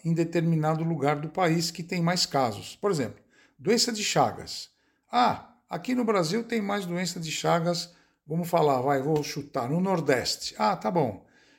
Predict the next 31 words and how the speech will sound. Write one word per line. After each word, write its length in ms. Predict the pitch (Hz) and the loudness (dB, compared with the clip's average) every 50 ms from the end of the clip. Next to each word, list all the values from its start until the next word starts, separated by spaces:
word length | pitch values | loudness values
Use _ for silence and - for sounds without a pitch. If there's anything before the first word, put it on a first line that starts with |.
| _ _ _ | _ _ _
Mas 220 | - 135 156 147 | -6 -4 -4 -4
quando 300 | - - - 269 285 277 | -2 2 4 4 6 6
essa 200 | 277 - - 233 | 4 2 2 0
doença 300 | 190 175 190 185 165 185 | -2 -2 -2 -2 -2 -2
de 100 | 180 151 | -4 -4
Chagas 360 | - - - 151 143 127 131 - | -4 -2 0 0 0 0 -2 -2
sai 200 | - - 196 196 | 0 0 0 0
do 100 | 175 165 | 2 2
Nordeste 680 | 170 165 143 120 113 120 123 113 110 - - - - 131 | 2 2 2 0 0 -2 -2 -2 -2 -4 -8 -8 -10 -6
e 40 | |
vai 200 | 120 131 151 147 | 0 0 0 0
pra 160 | - 147 139 - | 2 -2 -2 4
outros 420 | - 185 226 226 - 190 147 120 110 | 6 6 6 6 4 -4 -10 -10 -8
estados, 640 | 113 - - - 175 165 151 117 107 - - - - | -10 -10 -4 0 2 2 2 0 -4 -10 -14 -10 -4
aí 100 | 139 143 | -2 0
aumenta 460 | 143 135 135 143 147 147 143 - 123 | 0 0 0 0 -2 -2 -2 -4 -4
muito, 420 | 127 156 185 180 - - - - _ _ _ _ _ _ _ _ _ _ _ | -2 0 0 0 -2 -4 -10 -20 _ _ _ _ _ _ _ _ _ _ _
isso 220 | - 151 143 - 175 | -8 -6 -4 -2 -2
a 60 | 160 | 0
gente 280 | 139 160 165 156 147 151 | 0 0 0 -2 -2 -2
já 140 | 151 170 | -2 -2
chama 320 | 160 - - 165 160 165 160 | -2 -2 -2 0 0 0 0
de 260 | 151 160 170 170 - - _ _ _ _ _ _ _ _ _ _ _ _ - | 0 -2 -4 -4 -6 -12 _ _ _ _ _ _ _ _ _ _ _ _ 2
epidemia. 800 | 170 175 175 175 - - 170 147 160 170 165 151 113 107 98 - _ _ _ _ _ _ _ _ _ _ _ | 4 4 4 2 -2 -6 -4 -2 0 0 0 0 -2 -4 -8 -12 _ _ _ _ _ _ _ _ _ _ _
Então, 140 | - 113 110 | -12 -12 -10
de 200 | 104 110 147 - - | -10 -12 -12 -6 0
endemia, 800 | 165 196 240 262 226 262 247 226 208 208 208 208 220 220 226 220 - - _ _ _ _ _ _ _ _ _ _ _ _ - | 2 4 4 4 4 2 2 2 2 2 2 2 2 0 0 -4 -8 -20 _ _ _ _ _ _ _ _ _ _ _ _ -16
já 200 | 120 107 117 120 | -8 -4 -2 -2
virou 280 | 117 123 127 135 139 147 | 0 2 4 4 4 4
epidemia. 680 | 156 151 - 165 147 180 185 175 147 113 104 92 - - _ _ _ _ _ _ _ _ _ _ _ _ _ _ - - _ | 2 0 -4 -4 -4 -2 0 0 0 0 -2 -6 -8 -14 _ _ _ _ _ _ _ _ _ _ _ _ _ _ -20 -20 _
E 400 | - 233 220 226 196 120 - - | -2 0 2 2 2 0 -2 -6